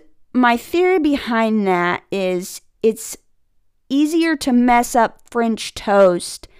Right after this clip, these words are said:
than it is to mess up pancakes. Hear me out on this one. Have you ever ate, f-, like, went to cut into your French toast and clearly the egg was still, like, really runny and disgusting?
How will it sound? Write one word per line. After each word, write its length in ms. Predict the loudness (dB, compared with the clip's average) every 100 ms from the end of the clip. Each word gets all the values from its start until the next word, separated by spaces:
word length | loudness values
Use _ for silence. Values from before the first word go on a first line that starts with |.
| _ _ -4
than 220 | -2 0
it 100 | 0
is 220 | 0 -2
to 160 | -4 -4
mess 340 | -2 -2 -2
up 240 | -4 -6 -12
pancakes. 920 | -6 -4 -4 -6 -12 -14 -18 -20 -20 _ _ _ _ _ _ _
Hear 160 | -6
me 160 | -2 2
out 160 | 2
on 120 | 2 -2
this 200 | -6 -6
one. 240 | -8 -8 _ _ _ _ _ _ _ -20 -8
Have 140 | -4
you 160 | -2 0
ever 480 | 2 4 4 2 -2 -2
ate, 320 | -2 -2 -8 _ _ _ _ _ _
f-, 220 | -20 -20 _ -8
like, 280 | -4 -4 -4
went 400 | -12 -4 -2 -2
to 40 |
cut 280 | -4 -4 -2
into 280 | -2 -2 -6
your 100 | -8
French 460 | -6 -6 -6 -8 -10
toast 540 | -4 -2 -4 -8 -16 _ _ _
and 260 | -8 -4 -4
clearly 880 | -6 -4 -2 -2 -2 -4 -6 -10 -14 _
the 380 | -18 -10 -10 -8
egg 320 | -4 -4 -4 -6
was 220 | -8 -8
still, 280 | -6 -4 -4
like, 200 | -6 -8
really 340 | -6 -4 -4 -6
runny 500 | -4 -4 -4 -4 -6
and 160 | -8
disgusting? 920 | -8 -12 -8 -6 -6 -6 -6 -4 -6